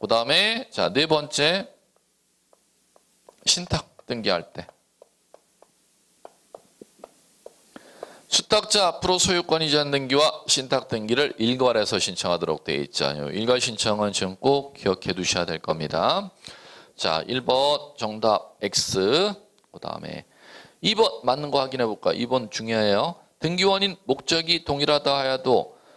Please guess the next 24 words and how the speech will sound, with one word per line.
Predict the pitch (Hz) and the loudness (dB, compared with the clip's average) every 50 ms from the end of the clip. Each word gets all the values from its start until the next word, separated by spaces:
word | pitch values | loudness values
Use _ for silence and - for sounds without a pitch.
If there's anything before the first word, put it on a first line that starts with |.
| _ _ _ | _ _ _
수인의 | - - - 208 208 208 208 208 202 | -2 2 2 4 4 4 4 2 2
공유자가 | 190 - 143 143 143 143 135 139 139 135 135 127 101 - | 0 -2 -2 -2 -2 0 2 2 2 4 4 2 2 2
수인에게 | - - - 185 190 185 185 180 170 175 170 156 | 2 0 2 2 2 2 2 2 2 2 2 2
지분 | - - 147 - 151 151 | 2 0 0 0 -2 -2
이전하는 | 120 123 123 131 139 135 139 131 127 131 127 | 0 0 2 2 2 4 2 2 2 0 0
경우는 | 120 120 113 107 107 107 120 143 170 170 - - | 2 2 2 2 2 2 2 2 2 0 -2 -4
일괄해서 | 110 127 135 135 139 135 131 127 120 120 117 | -2 0 2 2 2 2 2 2 2 2 2
신청할 | 113 - 117 113 - 127 117 117 113 | 0 0 -2 -2 -2 0 0 2 0
수 | - - - - - | 0 -2 -2 -2 0
없습니다. | - 92 - - - - 117 117 113 104 107 104 113 135 160 175 180 170 - | 0 0 0 0 -2 -2 -2 -2 0 2 2 2 2 2 0 -2 -4 -4 -2
지분 | - - 156 156 156 185 185 | 0 0 0 2 0 0 0
이전하는 | 175 160 156 156 156 156 156 151 151 147 | 0 0 2 2 2 2 0 0 0 2
것은 | 143 139 135 156 | 2 2 2 2
일괄 | 147 127 123 120 127 131 127 120 | 0 0 2 2 2 2 4 2
신청 | - 127 123 - 123 - | 0 -2 -2 -2 0 0
안 | 82 101 113 | 0 0 2
됩니다. | 113 113 113 110 104 101 110 120 143 143 - | 0 0 0 0 0 2 2 0 0 -2 0
원인 | - 113 123 135 131 120 | 2 2 2 2 2 0
목적이 | 117 - - - 117 110 | -2 -2 0 -2 -2 -2
동일해도. | 107 - 107 101 101 101 98 95 92 90 90 110 147 180 208 - - - _ _ - | -2 -2 -2 0 2 4 4 2 4 2 4 4 4 2 0 -2 -6 -12 _ _ -10
예. | 80 80 82 - _ | -10 -10 -10 -12 _
자, | - - - 69 | -10 -8 -8 -6
그다음에 | - - - 78 76 - 65 67 69 58 - - _ _ _ - - - _ _ | -6 -2 -2 0 0 -2 -4 -6 -6 -6 -8 -12 _ _ _ -20 -20 -20 _ _
삼. | - - - 160 | 0 0 0 0